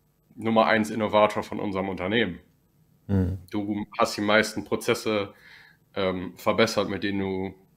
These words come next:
Speaker 1: die Vorschläge kommen immer gut an. Und das motiviert die Leute dann natürlich.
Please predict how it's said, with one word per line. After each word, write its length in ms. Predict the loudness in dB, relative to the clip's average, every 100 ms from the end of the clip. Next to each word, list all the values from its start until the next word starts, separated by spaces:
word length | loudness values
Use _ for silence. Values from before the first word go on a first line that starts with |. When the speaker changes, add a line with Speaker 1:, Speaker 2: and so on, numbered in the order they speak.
| -12
Speaker 1:
die 60 | -4
Vorschläge 680 | 4 4 4 0 2 2
kommen 240 | 0 -2 0
immer 200 | -2 -2
gut 240 | -4 -2
an. 240 | -2 -2 -6 -16 -20 -20 -14
Und 180 | -2 0
das 180 | 2
motiviert 480 | 2 2 4 4 4
die 60 | 2
Leute 320 | 0 0 -2
dann 140 | -2
natürlich. 520 | -2 -4 -6 -8 -10